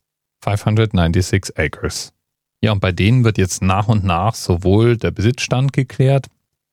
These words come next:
als auch die Erlaubnis eingeholt, die Flächen zu bearbeiten. Unser Brooklyn soll grüner werden.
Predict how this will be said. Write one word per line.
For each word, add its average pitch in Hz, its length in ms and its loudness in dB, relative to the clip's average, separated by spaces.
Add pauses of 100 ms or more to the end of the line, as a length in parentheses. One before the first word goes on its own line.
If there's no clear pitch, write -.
(180)
als 110 180 -2
auch 98 160 2
die 104 120 0
Erlaubnis 107 500 0
eingeholt, 98 680 0
die 92 60 -2
Flächen 90 560 -2
zu - 140 -2
bearbeiten. 73 640 -4 (580)
Unser 131 380 2
Brooklyn 98 460 0
soll 107 160 2
grüner 82 420 -2
werden. 78 340 0